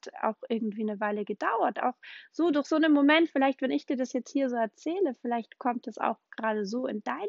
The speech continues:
Bewusstsein, wenn du da mal reinschaust, wo verhältst du dich wie bei wem, dass du dann gar nicht du selbst bist. Und genauso war's bei mir. Mir ist es dann in mein Bewusstsein gekommen und dann geht es aber darum,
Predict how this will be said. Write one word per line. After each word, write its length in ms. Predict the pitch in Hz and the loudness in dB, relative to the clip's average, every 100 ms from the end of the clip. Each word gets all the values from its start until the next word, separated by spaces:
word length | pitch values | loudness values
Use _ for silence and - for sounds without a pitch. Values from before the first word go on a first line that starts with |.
| 381 | -4
Bewusstsein, 720 | 240 196 208 208 - 226 220 | -4 -2 -6 -8 -8 -6 -4
wenn 120 | 233 | -2
du 80 | 247 | -2
da 120 | 247 | -2
mal 160 | 240 240 | -4 -2
reinschaust, 680 | 294 370 370 - 233 220 _ - - - _ 240 | -2 -4 -6 -4 -2 -4 _ -20 -20 -20 _ -2
wo 280 | 285 349 - | 0 0 -2
verhältst 540 | 247 233 277 302 - 262 | -6 -2 -4 -4 -6 -4
du 60 | |
dich 280 | 233 285 - | -2 -2 -2
wie 260 | 214 285 320 | 2 2 4
bei 300 | 233 233 214 | 0 0 0
wem, 280 | 247 302 392 403 _ _ _ _ _ _ _ _ _ _ _ _ _ _ _ _ _ - | 0 0 -4 -10 _ _ _ _ _ _ _ _ _ _ _ _ _ _ _ _ _ -8
dass 180 | 262 254 | -6 -4
du 60 | 240 | -2
dann 180 | 247 240 | 0 0
gar 140 | 262 | 0
nicht 160 | 262 254 | 0 -2
du 80 | |
selbst 480 | 214 269 339 - - | -2 -2 -4 -10 -12
bist. 280 | 233 226 - | -8 -8 -6
Und 120 | 233 | -4
genauso 360 | 240 262 269 254 | -2 -2 -2 -2
war's 180 | 247 - | -4 -4
bei 140 | 233 | -2
mir. 320 | 240 269 262 | 2 2 2
Mir 160 | 214 226 | -2 -6
ist 140 | - | -10
es 100 | 226 - | -16 -6
dann 200 | 208 220 | -4 -4
in 120 | 208 | -4
mein 200 | 208 196 | -4 -4
Bewusstsein 760 | 202 214 311 - _ - 214 208 | -6 -6 -8 -8 _ -6 -6 -4
gekommen 760 | 208 - 214 220 220 240 302 _ _ _ _ _ _ _ _ _ _ | -8 -8 -8 -6 -6 -4 -6 _ _ _ _ _ _ _ _ _ _
und 140 | 262 262 | 0 2
dann 180 | 254 | 4
geht 180 | 240 247 | 2 0
es 120 | 247 | 0
aber 180 | 240 233 | -2 0
darum, 480 | 226 220 220 214 | 0 0 0 -4